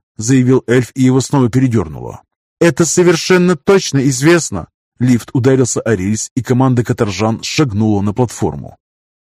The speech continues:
«В далекий край товарищ улетает, родные ветры вслед за ним летят», пропел дядя Миша и хрипло расхохотался, наблюдая, как остаются внизу штольни, карьеры,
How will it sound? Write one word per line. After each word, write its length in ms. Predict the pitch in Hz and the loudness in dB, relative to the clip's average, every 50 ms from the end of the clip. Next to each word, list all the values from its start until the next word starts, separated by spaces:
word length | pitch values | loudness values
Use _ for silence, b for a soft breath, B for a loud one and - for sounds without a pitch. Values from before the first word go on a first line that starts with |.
| _ _ _ _ _ _ _ | _ _ _ _ _ _ _
«В 100 | 82 87 | -6 0
далекий 760 | 98 110 117 123 131 143 156 151 135 110 - 127 127 120 110 | 2 2 4 4 6 6 6 4 4 2 2 2 0 0 0
край 460 | - 113 110 127 131 139 135 131 110 | 0 0 2 4 4 6 4 4 2
товарищ 840 | - 123 120 120 117 117 123 135 135 131 123 127 117 - - 123 | 2 2 4 4 4 4 4 4 4 4 2 2 0 -2 -2 -2
улетает, 840 | 123 123 127 127 107 - 120 120 120 113 107 95 87 76 64 - - - - | 0 2 2 0 2 2 2 4 4 2 2 -2 -4 -8 -10 -14 -18 -12 -2
родные 520 | - 120 123 117 120 135 143 143 135 131 | 0 2 2 2 2 2 4 4 4 4
ветры 500 | 123 120 131 143 151 143 123 131 131 135 | 4 4 4 4 4 2 2 0 0 0
вслед 440 | 120 - - 110 123 135 139 135 120 | 0 -2 -2 0 2 4 4 2 0
за 200 | 107 95 120 131 | 0 0 0 0
ним 300 | 131 131 135 135 131 127 | 2 2 2 2 2 2
летят», 640 | 120 127 127 117 - 127 131 131 120 101 - - _ _ _ _ - | 2 2 0 2 2 2 4 4 4 2 0 -6 _ _ _ _ -2
пропел 340 | 127 131 113 - 139 117 | -2 -2 0 2 2 2
дядя 280 | 110 113 117 107 107 107 | 2 2 0 -2 -2 -4
Миша 380 | 98 80 73 - - - - - _ | -4 -6 -8 -10 -10 -12 -12 -10 _
и 100 | - 127 | -6 -6
хрипло 420 | - - 131 143 127 127 117 120 | -2 -2 -2 -2 0 0 0 0
расхохотался, 840 | 120 117 - - 120 - 131 - - 85 87 87 - - - - - _ _ | 0 -2 -4 -6 -6 -6 -6 -6 -4 -6 -6 -6 -8 -10 -12 -16 -18 _ _
наблюдая, 580 | 120 131 139 135 143 147 117 107 101 101 98 92 | -2 -2 0 0 0 0 0 0 0 0 0 -2
как 220 | - 120 - - | -2 -4 -4 -4
остаются 500 | 113 - - 120 117 120 120 - - 110 | -4 -4 0 0 2 2 2 0 -4 -4
внизу 420 | 101 110 113 107 98 107 113 110 | -4 -2 -2 -2 -2 -2 -2 -2
штольни, 640 | 101 - - - - 95 98 101 104 101 98 90 - _ | -2 -4 -8 -6 -4 -2 0 0 -2 -2 -4 -6 -8 _
карьеры, 680 | - 127 127 117 104 92 95 101 107 107 101 104 85 | -2 -2 0 0 0 0 0 0 0 0 -2 -4 -6